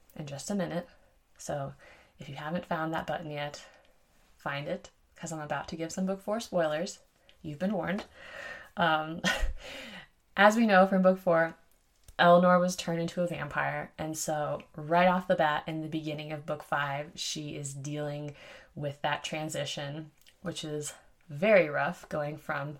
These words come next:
alive to undead. She's also dealing with the fact that she was sired by her boyfriend,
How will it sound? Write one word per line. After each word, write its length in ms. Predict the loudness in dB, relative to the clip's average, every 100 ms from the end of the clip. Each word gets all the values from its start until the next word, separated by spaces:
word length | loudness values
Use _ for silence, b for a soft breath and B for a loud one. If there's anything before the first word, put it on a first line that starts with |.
| -8
alive 400 | -4 -2 -4 -6
to 100 | -8
undead. 440 | -8 -6 -4 -4 -6 B B B B B B B B
She's 200 | -2 -2 0
also 300 | 2 6 6
dealing 260 | 6 4 2
with 120 | 0
the 80 | 4
fact 280 | 4 6
that 140 | 2 -2
she 480 | -4 -4 -2 0 0
was 180 | 0
sired 540 | -4 0 2 4 2 0
by 180 | -2 -2
her 200 | -2 -6
boyfriend, 800 | 2 4 4 2 -8 -6 -8